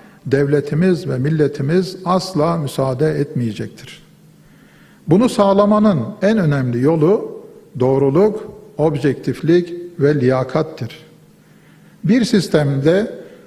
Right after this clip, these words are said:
uygulamadan kaynaklanan yanlışları tespit etmek elbette ki çok önemlidir. Ancak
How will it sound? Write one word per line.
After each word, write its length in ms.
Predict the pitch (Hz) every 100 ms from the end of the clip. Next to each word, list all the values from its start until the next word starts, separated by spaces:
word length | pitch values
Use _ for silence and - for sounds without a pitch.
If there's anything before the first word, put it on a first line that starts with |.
| - -
uygulamadan 720 | 165 170 190 190 196 233 214
kaynaklanan 760 | 160 156 147 147 147 160 175
yanlışları 720 | 123 131 165 170 - 147 135
tespit 400 | - 160 160 196
etmek 480 | 190 - 143 190 - - - - _ _
elbette 480 | 180 196 170 - 143
ki 120 | 185
çok 220 | - 151
önemlidir. 680 | 147 139 139 156 175 117 - - - - -
Ancak 520 | 196 160 127 156